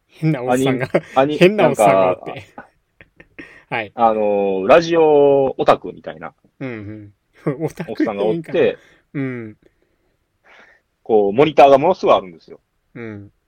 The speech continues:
Speaker 2: 暗い部屋に。で、青白い光を受けて、
Speaker 1: はいはい。
Speaker 2: で、そこにこう、どんどんどんどん、こう、ラジオ、これをしたいです、これをしたいですっていう、こう、データファイルがね、届いていくんです。
Speaker 1: うんうん。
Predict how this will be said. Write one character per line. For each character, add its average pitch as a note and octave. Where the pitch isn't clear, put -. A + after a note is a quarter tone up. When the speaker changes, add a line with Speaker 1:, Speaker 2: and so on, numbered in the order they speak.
Speaker 2:
暗 A2
い F2+
部 G#2+
屋 F#2
に。 D#2+
で、 A2+
青 B2
白 C3+
い B2
光 B2
を G2
受 G2
け A2
て、 A#2+
Speaker 1:
は A#2
い G#2
は A2
い。 G#2+
Speaker 2:
で、 C#3+
そ D#3+
こ G3
に F#3
こ C3+
う、 G#2+
ど C3+
ん F3
ど G#3
ん D#3
ど B2
ん A#2+
ど A#2
ん、 F#2+
こ G2+
う、 G2+
ラ B2+
ジ D3
オ、 G#2+
こ -
れ E3
を D#3
し -
た C3+
い A2+
で A2
す、 -
こ C#3
れ C#3
を C#3
し C#3
た B2
い G#2+
で F#2+
す -
っ -
て G#2
い F#2
う、 F2+
こ G2+
う、 F#2+
デ D3
ー C#3
タ C#3+
フ -
ァ -
イ -
ル F#2+
が D#2+
ね、 G#2
届 D3+
い -
て C#3
い -
く A2+
ん E2+
で -
す。 -
Speaker 1:
う -
ん B2
う -
ん。 -